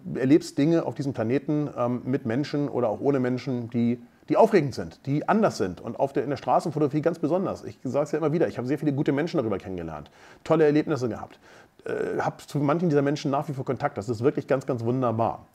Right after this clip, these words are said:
Und kein Filmdirektor kann das Unerwartete ordnen, ist ja auch so. Weil wenn es unerwartet ist, hast du keine Zeit, das zu ordnen. Das ist das Schöne an der Streetfotografie, dass du eben nicht alles ordnen kannst. Selbst wenn du dein Frame gebaut hast, du stehst irgendwo, hast den Frame aufgebaut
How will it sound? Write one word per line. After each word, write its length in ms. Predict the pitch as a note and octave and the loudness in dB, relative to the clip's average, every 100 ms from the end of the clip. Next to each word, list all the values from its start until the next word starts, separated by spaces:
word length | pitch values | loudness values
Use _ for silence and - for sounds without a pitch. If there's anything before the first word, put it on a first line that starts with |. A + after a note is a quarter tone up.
| - - - - _ | -20 -20 -20 -20 _
Und 240 | B2+ C3 - | 0 0 0
kein 180 | C#3 C3+ | -4 0
Filmdirektor 580 | F3 G3+ E3+ E3 D#3 | 2 2 2 2 0
kann 220 | - C#3+ D3 | 0 -2 -2
das 120 | C3 | 0
Unerwartete 760 | D#3 E3+ D3 C#3+ C#3+ C3 B2+ | 0 0 4 4 4 0 2
ordnen, 400 | B2 D#3 E3+ D#3 | 4 2 2 -2
ist 120 | C#3 D3+ | 0 2
ja 120 | - | 4
auch 140 | E3+ | 4
so. 240 | - A2+ - | 4 0 2
Weil 160 | A#2+ | 2
wenn 120 | C#3 D#3+ | 4 2
es 120 | D#3 | 2
unerwartet 720 | G3 A3 - B2+ G#2+ A#2 B2 | 2 2 2 2 2 2 -2
ist, 180 | A2 - | -4 -6
hast 140 | - | -6
du 60 | - | -4
keine 240 | D#3 D#3 | 0 -2
Zeit, 240 | - E3+ E3 | 0 0 0
das 100 | - | -4
zu 120 | - | -2
ordnen. 280 | F#2 F#2+ G2 | 0 0 -2
Das 160 | B2+ | -2
ist 140 | G#3 D#3+ | 0 -2
das 100 | - | 0
Schöne 320 | G#3 A3+ F3+ | 4 4 4
an 60 | |
der 80 | D3+ | 0
Streetfotografie, 640 | - G#3+ - A2 F#2+ F#2 F2 - - | -2 -2 0 -2 -2 -6 -10 -8 -2
dass 140 | D3+ | 4
du 80 | E3+ | 6
eben 80 | E3 | 6
nicht 160 | G3+ | 4
alles 180 | F3+ E3 | 2 4
ordnen 300 | E3 E3 C#3+ | 4 4 2
kannst. 340 | - D#3+ G2 | -2 -4 -4
Selbst 440 | F#2+ C#3+ B2+ - C3 | 2 4 4 2 0
wenn 120 | F3 | 2
du 80 | F#3+ | 4
dein 220 | D3 C3 | 2 0
Frame 380 | - D#3+ G3+ F#3 | -2 0 2 2
gebaut 420 | B2 A#2+ G#3 G#3 | 4 4 4 2
hast, 240 | D#2+ - | -10 -8
du 40 | D3+ | -8
stehst 340 | - F#3 G#3+ | 0 0 0
irgendwo, 280 | G3 F#3+ D#3+ | 0 0 0
hast 140 | C3+ | 0
den 100 | D3 | -4
Frame 380 | A#2+ C#3 D#3+ F#3+ | -4 -2 0 2
aufgebaut 580 | D3 E3 C#3+ F2 C2 | 2 2 2 -2 -4